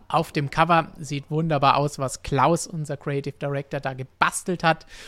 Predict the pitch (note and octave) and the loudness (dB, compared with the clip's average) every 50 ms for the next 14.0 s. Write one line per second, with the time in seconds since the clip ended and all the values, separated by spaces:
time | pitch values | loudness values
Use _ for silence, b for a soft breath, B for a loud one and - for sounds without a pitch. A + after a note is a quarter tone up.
0 | B B B - G3 G3+ - - - D3 D#3+ E3 F3+ - - E3+ D3+ A#2+ A2+ C#3+ | B B B -2 -2 -2 -2 -4 -2 2 2 2 2 2 0 0 -2 0 0 2
1 | D#3 F#3+ C4+ C4 - - - F#3+ F#3+ G3 - - - - D#3+ D3 - E3 D3+ D#3 | 2 4 2 2 0 4 4 6 6 4 2 -6 -10 -8 -6 -6 -4 -4 -4 -4
2 | D#3 - D3 - D#3+ D#3 D3+ - - - - C3+ A#2+ A#2+ B2 A2+ - - D3+ E3 | -4 -6 -6 -4 -4 -6 -6 -6 -12 -12 -12 -10 -10 -10 -10 -12 -8 -6 -4 -4
3 | - - - C#3 B2+ B2+ C3+ C#3 - - B2 - - - A#2+ G#2+ D#3 F#3 - - | -4 -4 -4 -4 -4 -4 -4 -4 -4 -6 -8 -12 -14 -6 -2 -2 0 -2 -2 -4
4 | - - D3 C#3+ C#3+ - - C3+ D3+ E3+ - - - C#3+ C#3+ C#3+ C3+ C#3 B2+ - | -2 0 0 0 -2 -2 -2 0 0 0 -2 -4 -2 -2 -2 -2 -2 -4 -6 -6
5 | - - B2+ C3 D3 - C3 A#2+ - - A#3 - - G3 F#3 F3+ B B B B | -8 -8 -6 -6 -6 -8 -8 -6 -4 -2 2 4 6 4 4 4 B B B B
6 | B - E3+ F3 G3 A3+ B3 B3 - - - F#3 E3 C#3+ D3 C#3 C#3+ C#3 C#3 C3+ | B 0 2 4 6 6 4 4 0 0 0 2 2 4 4 4 4 4 2 2
7 | C#3+ - - - - F3 - - - E3+ D3+ C#3+ D#3 D3+ C#3+ C#3+ C3+ B2+ B2+ - | 0 -2 -4 -4 -4 -4 -4 -6 -4 -2 -2 0 0 -2 -2 0 2 2 2 2
8 | - D#3 E3 D#3+ D3 D3+ C#3+ C#3 C3+ - - C#3+ D3+ - - - - C#3+ C3+ - | 0 -2 -2 0 0 0 0 -2 -4 -4 -6 -8 -8 -8 -12 -8 -8 -6 -6 -4
9 | - A#2+ B2+ D3+ - - D3+ C#3 C3+ C3+ D3 E3 G3 G3+ - F3 D#3 D3 - - | -4 -4 -6 -6 -6 -6 -6 -4 -2 0 2 2 2 2 2 0 -2 -2 -4 -4
10 | - D3 C#3+ - _ _ - - A3+ A3+ G#3+ G#3 G#3+ - - - - D#3 D3 - | -4 -4 -4 -4 _ _ -4 0 2 2 2 2 0 -6 -12 -10 -8 -8 -6 -4
11 | D#3+ D#3 - - C#3+ B2+ - - - - F3 A#3+ A3 - E3+ - C#3+ - - - | -6 -6 -6 -6 -6 -6 -6 -6 -2 0 0 2 2 0 -2 -4 -4 -6 -4 -4
12 | C#3 - - - B2 - - - - D#3+ F3 E3+ D#3+ D#3 - E3+ E3 - D3 - | -4 -4 -2 -4 -6 -6 -6 -4 -2 0 0 0 -2 -2 -2 -4 -2 -2 -4 -6
13 | - D#3 C#3+ C#3+ C3+ - C#3+ C3+ F3+ - - - B2+ C#3+ - - - E3+ D#3+ | -6 -6 -6 -6 -8 -8 -6 -6 -6 -6 -6 -6 -4 -4 -4 -6 -6 -6 -6